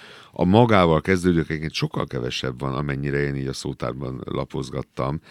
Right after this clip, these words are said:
Tehát a maga kezdetű, ö, igazi összetett szavak, mint a maga a tehetetlen,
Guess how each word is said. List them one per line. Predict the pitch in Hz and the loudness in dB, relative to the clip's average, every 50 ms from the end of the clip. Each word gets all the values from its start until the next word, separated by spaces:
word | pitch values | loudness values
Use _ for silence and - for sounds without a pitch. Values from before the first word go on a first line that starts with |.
| - - - - - - _ _ | -20 -20 -20 -20 -20 -20 _ _
Tehát | _ 78 78 - - | _ -2 -2 0 0
a | |
maga | 73 80 95 101 92 80 76 | 2 2 4 4 4 2 2
kezdetű, | - - 80 85 80 80 80 73 - - - 73 71 69 67 - - | 2 0 -2 0 0 -2 -2 -2 -2 -4 -4 -4 -2 -4 -4 -6 -8
ö, | - 71 73 69 67 67 67 65 65 64 62 - - _ - _ - | -6 -4 -4 -2 -2 -2 -2 -4 -4 -6 -10 -14 -20 _ -20 _ -12
igazi | - 85 95 95 95 90 78 76 73 | -8 -4 0 4 4 4 4 2 0
összetett | 73 80 - - - - - 71 - | 0 0 -2 -4 -6 -6 -6 -10 -8
szavak, | - - 71 71 69 64 | -6 -6 -4 -4 -4 -6
mint | 73 69 65 65 - | -6 -10 -10 -8 -8
a | |
maga | 71 73 76 73 73 69 67 | -6 -6 -6 -4 -4 -4 -4
a | 67 | -4
tehetetlen, | 71 - 71 69 71 69 65 - 76 69 - - - - 71 73 80 92 98 | -4 -4 -4 -4 -4 -6 -6 -6 -8 -8 -8 -8 -8 -8 -6 -4 -4 -6 -6